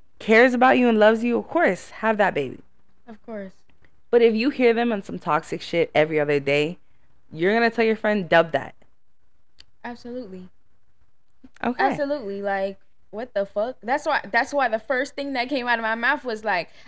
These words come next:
Speaker 2: I mean, if you offended, bitch, then that's your fucking business. 'Cause at the end of the day, I have your best interest by saying that. I don't mean nothing, anything, like, by it. Like, it's just like, bitch,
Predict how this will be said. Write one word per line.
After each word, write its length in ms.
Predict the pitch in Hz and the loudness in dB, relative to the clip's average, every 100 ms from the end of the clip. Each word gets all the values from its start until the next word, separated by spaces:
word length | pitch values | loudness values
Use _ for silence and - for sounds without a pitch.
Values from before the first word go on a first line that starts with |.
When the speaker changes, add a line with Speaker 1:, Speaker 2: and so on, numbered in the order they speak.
| - | -6
Speaker 2:
I 60 | |
mean, 300 | 240 247 233 | -4 -4 -2
if 100 | 208 233 | -4 0
you 120 | 285 | -2
offended, 460 | 226 254 277 214 202 | -2 -6 -6 -6 -4
bitch, 280 | 208 208 | -4 -6
then 160 | 214 214 | -10 -4
that's 180 | 214 262 | -4 -4
your 100 | 208 | -6
fucking 320 | 208 208 196 | -6 -6 -6
business. 460 | 208 233 208 185 - | -6 -6 -8 -10 -12
'Cause 300 | 233 202 196 | -2 -2 0
at 120 | 196 | -4
the 80 | - | -6
end 140 | 233 214 | -8 -8
of 60 | |
the 60 | 185 | -8
day, 440 | 180 240 220 196 - - - | -8 -6 -4 -6 -10 -20 -8
I 80 | 285 | -2
have 180 | 302 254 | 0 -2
your 100 | 240 | -6
best 260 | 220 226 - | -6 -8 -8
interest 360 | 262 262 233 | -8 -6 -6
by 140 | 202 185 | -4 -2
saying 360 | - 220 226 | -4 -6 -4
that. 240 | 202 147 143 | -4 -2 -2
I 60 | |
don't 300 | 233 233 202 - - - - - | -2 -4 -8 -12 -20 -20 -20 -14
mean 460 | 196 226 254 214 208 - | -8 -6 -6 -8 -10 -8
nothing, 720 | 214 226 226 220 214 202 190 - - - - - - - - - - - - 226 | -2 -2 -2 -8 -6 -8 -12 -20 -20 -20 -20 -20 -20 -20 -20 -20 -20 -20 -14 -6
anything, 500 | 269 269 247 240 208 | -6 -4 -4 -4 0
like, 300 | 214 196 196 | 0 0 2
by 200 | 233 247 | 4 4
it. 280 | 208 180 | 4 2
Like, 160 | 202 202 | 2 2
it's 120 | 262 | 0
just 160 | 247 240 | -4 0
like, 220 | 226 220 | 0 2
bitch, 260 | 240 247 | 0 0